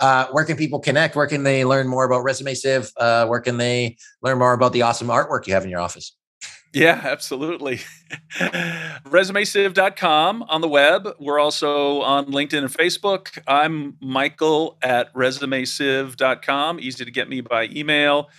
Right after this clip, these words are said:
Speaker 2: I'm also on LinkedIn, Mike Inger, and Facebook. Um, feel free to connect, and, uh, we could have a conversation.
Speaker 1: Fantastic. Michael, it's been a pleasure. Thank you so much for being here today. I just really enjoyed our chat. And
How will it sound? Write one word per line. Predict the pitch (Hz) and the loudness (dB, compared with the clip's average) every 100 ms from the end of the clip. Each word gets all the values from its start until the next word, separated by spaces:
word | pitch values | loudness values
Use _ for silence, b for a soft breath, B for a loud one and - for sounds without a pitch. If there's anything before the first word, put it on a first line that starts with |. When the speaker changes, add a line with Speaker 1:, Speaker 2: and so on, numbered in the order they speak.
| b b 131 | b b -4
Speaker 2:
I'm | 135 | 0
also | 131 143 | 0 0
on | 131 127 | -2 0
LinkedIn, | 135 131 135 135 131 131 123 | -2 0 2 2 2 -2 -2
Mike | 127 127 131 | -4 -4 -6
Inger, | 131 127 127 127 131 127 | -4 -2 -2 -4 -6 -4
and | 120 117 117 | -2 0 -2
Facebook. | 113 127 127 - 127 - - _ _ _ _ | -2 -2 -2 -4 -6 -6 -20 _ _ _ _
Um, | 127 117 117 | -4 -2 -2
feel | 135 160 | -2 -4
free | 160 147 | -2 -2
to | 139 | -2
connect, | 143 160 165 139 | 0 0 0 -4
and, | 127 127 127 | -4 -2 -2
uh, | 127 | -2
we | 127 | -4
could | - 127 | -2 -2
have | 127 | -2
a | |
conversation. | 127 127 123 113 104 - _ _ _ _ _ _ | -4 -6 -4 -6 -6 -12 _ _ _ _ _ _
Speaker 1:
Fantastic. | 90 82 80 82 78 | -8 -4 -4 -4 -6
Michael, | 113 113 117 113 | -4 -2 -2 -2
it's | 107 | -4
been | 120 113 | -4 -4
a | |
pleasure. | - 139 123 131 | 0 0 2 -2
Thank | 131 123 | -2 -4
you | 120 | -4
so | 131 | -2
much | 127 123 | -2 -2
for | 113 | -2
being | 123 | -2
here | 123 117 | 0 0
today. | 110 117 117 | 2 4 4
I | 110 | 0
just | 101 120 | -4 -2
really | 113 117 | -2 0
enjoyed | 110 113 | 2 2
our | 107 | 4
chat. | 127 123 - | 2 2 -2
And | 92 | -18